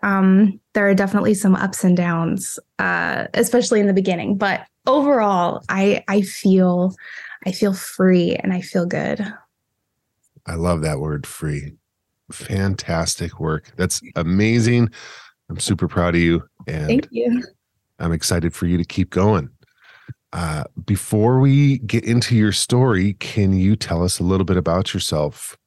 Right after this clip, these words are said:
Speaker 2: where you're from, what you do for a living, age, family, pets, things like that? And most importantly, what do you like to do for fun?
Speaker 1: Well, I am thirty-four. I live in the Bay Area. I have two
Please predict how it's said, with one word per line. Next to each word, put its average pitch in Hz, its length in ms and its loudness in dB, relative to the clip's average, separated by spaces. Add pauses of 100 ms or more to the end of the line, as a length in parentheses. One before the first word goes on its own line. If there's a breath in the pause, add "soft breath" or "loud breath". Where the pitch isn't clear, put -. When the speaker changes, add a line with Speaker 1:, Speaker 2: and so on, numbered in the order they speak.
Speaker 2:
where 82 180 -4
you're 73 160 -6
from, 117 640 2 (100)
what - 160 -6
you - 60 -6
do 123 180 0
for 117 180 0
a 117 60 4
living, 113 720 2
age, 120 540 2
family, 120 640 2 (120)
pets, 120 500 -2
things 120 340 0
like 113 140 0
that? 107 280 0 (160)
And 90 240 -2
most 110 320 2
importantly, 104 800 0
what 82 240 -4
do 98 80 2
you 92 80 2
like 82 180 -2
to - 100 -10
do 80 180 -4
for - 180 -12
fun? 71 320 -8 (600)
Speaker 1:
Well, 240 440 2
I 220 200 0
am 220 420 4
thirty-four. 214 840 2 (460)
I 202 300 0
live 196 420 2
in 202 120 4
the 202 60 4
Bay 190 240 2
Area. 208 580 2 (300)
I 208 160 0
have 214 560 0 (240)
two 240 600 4